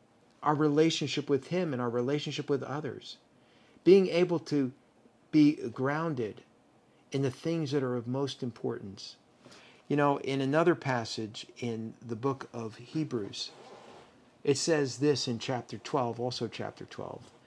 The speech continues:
verse one. "So then, since we are surrounded by such a great cloud of witnesses," those who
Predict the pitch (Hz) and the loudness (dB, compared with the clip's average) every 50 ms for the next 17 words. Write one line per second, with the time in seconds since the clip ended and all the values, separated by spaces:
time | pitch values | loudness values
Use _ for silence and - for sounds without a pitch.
0 | _ _ _ _ - 120 120 113 - - 127 120 117 110 101 98 107 - _ _ | _ _ _ _ 0 0 0 0 -2 -4 -4 -4 -4 -4 -6 -10 -12 -16 _ _
1 | _ _ - _ - - 185 185 185 175 165 151 - - 214 233 240 - - 220 | _ _ -20 _ 2 6 8 8 8 8 6 2 2 4 6 6 6 4 2 0
2 | 214 - 175 147 - - 160 147 135 151 160 180 202 202 196 156 156 139 - - | 2 2 2 0 2 2 2 4 4 4 4 4 4 2 2 2 0 0 2 2
3 | 160 135 - 147 123 117 123 127 160 196 214 202 - - - 190 185 185 185 165 | 0 2 2 0 0 0 2 4 4 4 4 4 0 -2 -2 0 0 2 2 0
4 | 135 117 123 139 160 - 135 117 101 - - 92 87 - - - - - - _ | -2 0 2 2 2 2 0 -4 -6 -8 -8 -10 -10 -10 -12 -16 -18 -18 -20 _
5 | _ _ _ _ _ _ _ _ _ _ _ _ _ _ _ _ _ _ _ _ | _ _ _ _ _ _ _ _ _ _ _ _ _ _ _ _ _ _ _ _
6 | _ - 123 143 165 170 165 147 - 143 143 139 131 120 | _ 0 4 6 6 6 4 2 0 2 2 2 2 0